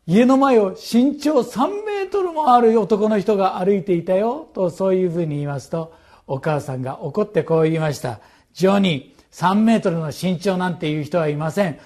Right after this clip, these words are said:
物事を大げさに言っちゃいけないと、ママは百万回も注意しているでしょう」と言ったというお話であります。わかりましたか？ママも百万回なんて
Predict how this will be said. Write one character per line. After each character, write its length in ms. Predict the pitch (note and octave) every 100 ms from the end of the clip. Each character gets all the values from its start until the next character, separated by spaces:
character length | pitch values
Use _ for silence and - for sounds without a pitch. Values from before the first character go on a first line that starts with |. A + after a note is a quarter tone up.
| _ _ _
物 320 | C#3+ F3+ A3 B3
事 280 | A3 E3+
を 300 | C#3+ C#3+ F3+ G#3+
大 40 |
げ 120 | A3+
さ 160 | A3+ A3
に 160 | A3
言 80 | A3
っ 40 | -
ち 140 | - G#3+
ゃ 20 |
い 80 | F3
け 140 | G3
な 100 | G3
い 100 | F#3
と、 380 | G3+ G#3+ - - _ -
マ 240 | E3 G3
マ 200 | F#3+ D#3
は 220 | C#3+ A#2 - _
百 440 | - - B3+ - E4+
万 340 | E4 D#4+ B3
回 260 | D4+ C#4 C4+
も 220 | C4 B3
注 320 | - C4 A#3
意 80 | F3+
し 100 | -
て 80 | G3
い 160 | F#3+
る 80 | E3+
で 160 | E3+ D#3
し 100 | G3+
ょ 320 | F#3+ F#3 - _
う」 20 |
と 140 | A3 G3
言 180 | E3
っ 20 | D#3
た 220 | - E3
と 140 | E3
い 180 | D#3+ F#3
う 100 | G3+
お 80 | D#3+
話 420 | C#3 C3+ B2+ C#3+
で 240 | C#3+ G3+ -
あ 60 | E3
り 80 |
ま 160 | C#3+ C3
す。 140 | - _ _ _
わ 80 | C#3
か 100 | D3
り 100 | D3+
ま 120 | E3
し 60 | D#3+
た 100 | D3
か？ 280 | F3+ A3+ - _ _ _
マ 240 | D#3 F3 A3
マ 180 | G#3
も 340 | F3 G#3 A3 - _
百 440 | - D#3+ - F#3 G#3
万 360 | A#3 B3 B3
回 260 | A#3+ B3 B3
な 100 | B3+
ん 140 | A3+
て 380 | F3+ D3 -